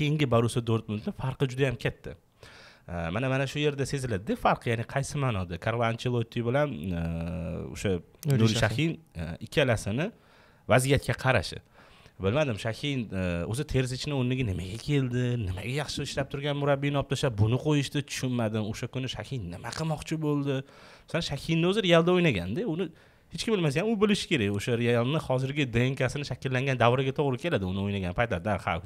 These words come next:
Speaker 1: juda ko'p o'ynamagandir, to'rtta o'yin o'ynaganini adashmasam. No, lekin biladi qayerga kelayotganini. E, o'shaning uchun men o'ylama-, o'ylamagan bo'lardim Real yomon o'ynadi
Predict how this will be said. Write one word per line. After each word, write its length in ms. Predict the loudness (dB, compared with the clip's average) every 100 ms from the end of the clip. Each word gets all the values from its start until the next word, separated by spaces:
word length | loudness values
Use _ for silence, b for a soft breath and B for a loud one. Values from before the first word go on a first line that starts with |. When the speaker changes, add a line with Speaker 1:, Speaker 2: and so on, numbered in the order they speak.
| -6
Speaker 1:
juda 160 | -6 -4
ko'p 160 | -2 0
o'ynamagandir, 560 | 2 0 0 -4 -6 -6
to'rtta 300 | -8 -6 -6
o'yin 80 | -4 -4
o'ynaganini 320 | -6 -6 -8
adashmasam. 480 | -8 -10 -10 -4 -4 -4 -16 _ _ -20 -20 _ -20 -6
No, 100 | 2 4
lekin 240 | 4 2 4
biladi 280 | 6 6 4
qayerga 220 | 2 0 0
kelayotganini. 500 | -2 -2 -6 -8 -10 -14 b b b b b b b b b _
E, 60 | -8 -6 -6 -6
o'shaning 480 | -8 -4 -2 0 0
uchun 240 | -2 -4 -4 -4 2
men 80 | 4
o'ylama-, 320 | 4 2 0 -2 -2
o'ylamagan 520 | 0 2 0 0 0
bo'lardim 540 | 2 6 6 4 2 2
Real 300 | 6 6 6
yomon 380 | 4 6 6 6 2
o'ynadi 340 | 2 -2 -4